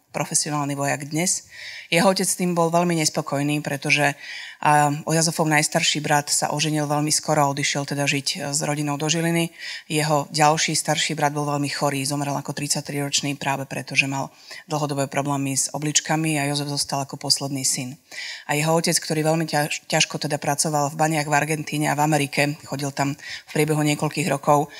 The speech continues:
a podarilo sa mu kúpiť, mm, také malé, väčšie gazdovstvo, to nazvime teda, tak dúfal, že niektorý z jeho synov to gazdovstvo bude viesť ďalej.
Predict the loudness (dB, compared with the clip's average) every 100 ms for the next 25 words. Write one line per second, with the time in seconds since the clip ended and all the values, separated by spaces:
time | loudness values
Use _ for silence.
0 | -12 -6 0 4 4 4 4 4 2 0
1 | 0 0 0 -4 -6 -6 -4 -4 -6 -8
2 | 0 2 0 -10 _ -16 -16 -16 -8 4
3 | 8 10 10 8 6 2 2 2 2 2
4 | 2 2 0 -2 -2 -2 0 0 -2 -2
5 | 0 0 -2 _ -18 -2 -2 0 0 4
6 | 6 6 4 2 0 0 2 2 2 2
7 | 2 -2 -2 -2 -2 -2 -2 -4 -6 -4
8 | -2 -2 -2 -2 -4 -6